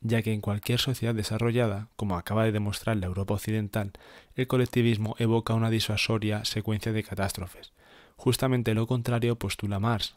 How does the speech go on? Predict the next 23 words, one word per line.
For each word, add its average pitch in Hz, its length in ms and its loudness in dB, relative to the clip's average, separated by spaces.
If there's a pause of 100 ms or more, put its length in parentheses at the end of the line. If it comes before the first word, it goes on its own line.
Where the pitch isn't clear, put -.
(160)
arrastrado 110 720 2
a 120 100 6
ello 117 220 2
por 113 160 2
el, 101 240 0
su 113 220 2
antieslavismo 107 760 0
y 107 60 0
su 110 120 -2
filosofía 104 520 -2
de 98 100 -2
la 90 60 -4
historia, 90 420 -4 (420)
que 107 120 0
tampoco 113 340 4
le 110 100 4
perdonará 107 580 2
negar 104 340 0
la 110 100 2
existencia 110 480 -2
de 107 80 0
un 107 80 -2
proletariado 101 1040 -2